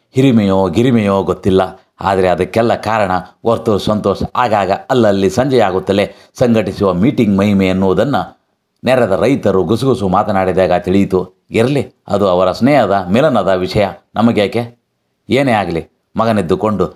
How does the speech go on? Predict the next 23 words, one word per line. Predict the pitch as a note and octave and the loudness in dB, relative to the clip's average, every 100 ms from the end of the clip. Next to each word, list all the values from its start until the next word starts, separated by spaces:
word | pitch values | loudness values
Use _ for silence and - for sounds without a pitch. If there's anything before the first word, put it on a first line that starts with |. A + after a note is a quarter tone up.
| _ - | _ -4
ತಾನೊಬ್ಬ | G#2+ G2+ F2 F#2 | -2 -2 0 -2
ಗಂಡಸು | F2 C3 B2+ G#2 | 0 0 0 0
ಎಂದು | G2 F#2 | -2 0
ಸಾಬೀತುಪಡಿಸಲು | F2+ A#2+ A#2+ A2+ G#2 F2+ F#2 F2+ | 0 0 0 -2 -2 -2 -2 0
ಮಂಡ್ಯಕ್ಕೆ | G#2+ B2 A#2+ G2+ | 0 0 0 -2
ಬಂದಿದ್ದು | F2+ F#2 F#2 G2 F2 | 0 0 0 0 0
ಗ್ರೇಟ್ | F#2 A2+ F#2+ | 0 -2 -4
ಅನಿಸ್ತು. | F#2+ - F#2 F2 _ _ _ _ - | -8 -8 -10 -10 _ _ _ _ -2
ಬೇಬಿ | A2 G2 | 0 0
ಕಾರ್ನ್ | F#2 F#2+ E2+ | 0 -2 -2
ಮಂಜು | G2+ G2+ G2 | -2 0 0
ಮತ್ತು | F#2 F2+ A#2+ | 0 -2 -4
ಚಕ್ಕೆರೆ | - A#2+ A#2 G2 F2+ - | -2 -4 -2 -4 -2 -2
ಅಭಿ | B2+ A#2 | 0 2
ಅವರೇ | F#2 A2 C#3 | 2 2 0
ಖುದ್ದು | - A2 G#2 F2+ - _ - | 0 0 0 -2 -6 _ 0
ವೇದಿಕೆ | D3 C3 G2+ | 0 0 -2
ಸಿದ್ಧಪಡಿಸಲು | G#2 F#2 F2+ F#2+ F#2+ F2+ | -2 -2 -2 -2 0 0
ಹೇಳಿದ್ರು. | E2+ F#2+ F#2 F#2+ F2 - _ _ _ | 2 0 0 0 -2 -6 _ _ _
ಇನ್ನು | - A#2 G#2+ | 0 2 2
ಬೇಬಿ | F#2 A#2+ A2 | 2 0 0
ಕಾರ್ನ್ | G2 F#2 F2+ | -2 -2 -2
ಮಂಜು | G#2+ F#2 | 0 0